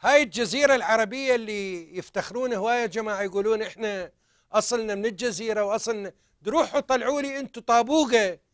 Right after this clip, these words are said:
عمرها ألفين ثلاثة آلاف سنة، طابوقة واحدة ما تلقون،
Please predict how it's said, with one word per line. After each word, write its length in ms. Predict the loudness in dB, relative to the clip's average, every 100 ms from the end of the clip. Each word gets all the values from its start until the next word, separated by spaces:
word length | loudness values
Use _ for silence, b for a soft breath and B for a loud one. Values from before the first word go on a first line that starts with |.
| _ _ _ -2
عمرها 380 | 2 4 4
ألفين 360 | 2 -2 -2 -2
ثلاثة 300 | -4 -4 -2
آلاف 180 | 0 -2
سنة، 280 | -6 -12 -14 _ _ _
طابوقة 540 | 6 8 6 6 8
واحدة 300 | 8 6 0
ما 100 | -2
تلقون، 520 | -2 -6 -8 -8 -8